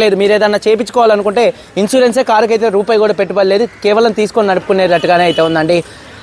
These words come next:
మూడు లక్షల డెబ్బై వేల రూపాయలు కొద్దిగా బార్గెనింగ్ అయితే ఉంది. ఇంట్రెస్ట్ ఉంటే కింద టైటిల్స్లో ఉన్నటువంటి నెంబర్స్కి అయితే కాల్ చేయండి. వీడియో కనుక నచ్చితే లైక్ చేయండి. మీరందరూ బాగుండాలని మనస్ఫూర్తిగా కోరుకుంటూ మీ తమ్ముడు పీవీసీ మున్నానే. అందరికీ బాయ్, జై హింద్.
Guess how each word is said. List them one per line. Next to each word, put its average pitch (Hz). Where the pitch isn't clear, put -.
మూడు 254
లక్షల 269
డెబ్బై 233
వేల 233
రూపాయలు 262
కొద్దిగా 240
బార్గెనింగ్ 220
అయితే 202
ఉంది. 226
ఇంట్రెస్ట్ 208
ఉంటే 208
కింద 190
టైటిల్స్లో 262
ఉన్నటువంటి 247
నెంబర్స్కి 226
అయితే 233
కాల్ 220
చేయండి. 233
వీడియో 247
కనుక 226
నచ్చితే 202
లైక్ 196
చేయండి. 226
మీరందరూ 202
బాగుండాలని 202
మనస్ఫూర్తిగా 220
కోరుకుంటూ 196
మీ 196
తమ్ముడు 214
పీవీసీ 220
మున్నానే. 214
అందరికీ 233
బాయ్, 190
జై 208
హింద్. 120